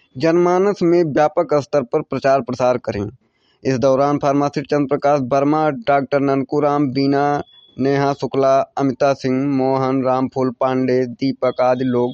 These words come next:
मौजूद थे। धन्यवाद।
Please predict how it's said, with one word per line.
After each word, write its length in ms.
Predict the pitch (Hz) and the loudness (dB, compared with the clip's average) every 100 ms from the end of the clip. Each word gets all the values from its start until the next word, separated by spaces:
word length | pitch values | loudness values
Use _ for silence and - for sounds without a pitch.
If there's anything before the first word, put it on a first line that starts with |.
| 127 | -4
मौजूद 420 | 127 120 120 120 | -4 -2 -4 -6
थे। 280 | _ 120 107 110 _ _ - _ _ _ _ _ 127 | _ -8 -8 -10 _ _ -20 _ _ _ _ _ -6
धन्यवाद। 540 | 131 135 135 139 175 | -2 -2 -2 -2 -4